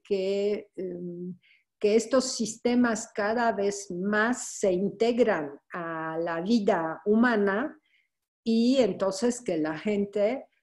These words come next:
eh, necesita confiar en ellos y que esa confianza no, ya en, este,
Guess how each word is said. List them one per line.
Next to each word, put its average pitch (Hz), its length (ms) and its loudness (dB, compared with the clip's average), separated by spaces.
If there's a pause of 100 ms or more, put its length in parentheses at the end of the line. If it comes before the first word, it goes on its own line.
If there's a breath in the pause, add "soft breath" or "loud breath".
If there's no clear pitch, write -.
(200)
eh, 165 520 -6
necesita 190 800 -2
confiar 247 560 0
en 196 180 -2
ellos 226 640 -2
y 190 160 -8
que 185 160 -2
esa 220 260 -4
confianza 220 920 -2 (100)
no, 180 520 -6 (200)
ya 175 360 0 (140)
en, 170 240 -6
este, 196 760 0